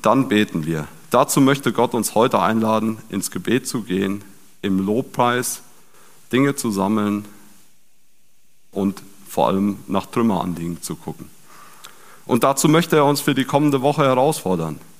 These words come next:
Nimm dir jeden Tag Zeit zum Beten, zum Trauern vor Gott, zum Beten für die Trümmer, die Gott dir zeigt, zum Beten z-, zu dem Gott, der aus Trümmern Neues errichten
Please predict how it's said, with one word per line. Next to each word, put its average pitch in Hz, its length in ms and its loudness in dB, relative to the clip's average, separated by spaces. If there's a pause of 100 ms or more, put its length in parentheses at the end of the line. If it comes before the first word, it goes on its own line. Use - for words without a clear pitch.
(200)
Nimm 107 160 2
dir 120 100 4
jeden 127 300 2
Tag 107 300 0
Zeit 113 480 0 (260)
zum 113 180 -4
Beten, 107 460 -4 (420)
zum 98 220 -6
Trauern 120 380 2
vor 117 200 -2
Gott, - 380 -4 (420)
zum 98 240 -4
Beten 127 360 2
für - 160 -4
die 101 100 -2
Trümmer, 131 500 0 (120)
die 101 80 -4
Gott 107 260 -4
dir 110 160 0
zeigt, 90 500 -4 (460)
zum 104 220 -2
Beten 131 400 0
z-, - 180 -8 (240)
zu 107 160 -6
dem 123 240 -2
Gott, 110 340 0 (160)
der 90 120 0
aus 90 180 -4
Trümmern 110 420 -2
Neues 98 440 -4
errichten 90 580 -6